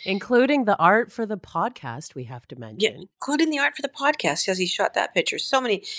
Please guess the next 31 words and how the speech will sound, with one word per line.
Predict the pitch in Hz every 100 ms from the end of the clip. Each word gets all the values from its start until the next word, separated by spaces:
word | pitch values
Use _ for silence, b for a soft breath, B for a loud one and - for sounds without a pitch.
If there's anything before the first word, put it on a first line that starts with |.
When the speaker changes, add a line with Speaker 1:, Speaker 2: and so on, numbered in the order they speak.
| B
Speaker 2:
he's | 233 208
just | 269 247
a |
brilliant | 170 180 208 180 147 - _ _
guy, | 170 165 156
and | 156
I |
love | 165 170
working | 165 175 185
with | 156 151
him. | 156 165 B B
His, | - 247 233 - _ _ _
forgive | 233 220 277
me, | 262 208
Elkin, | 202 196 202 190
his | 214 226
bird, | - 185 135 135
let's | 196 -
just | -
say | 196
bird, | 170 160 147 - b b b
Ziggy, | - 247 247 117 - _ _ _ _ _ _ -
who | 247
he'd | 240
had | 214 220 208
for |
a | 196
long | 196 214
time. | 220 226 175
Birds | 240 339 -
can | 480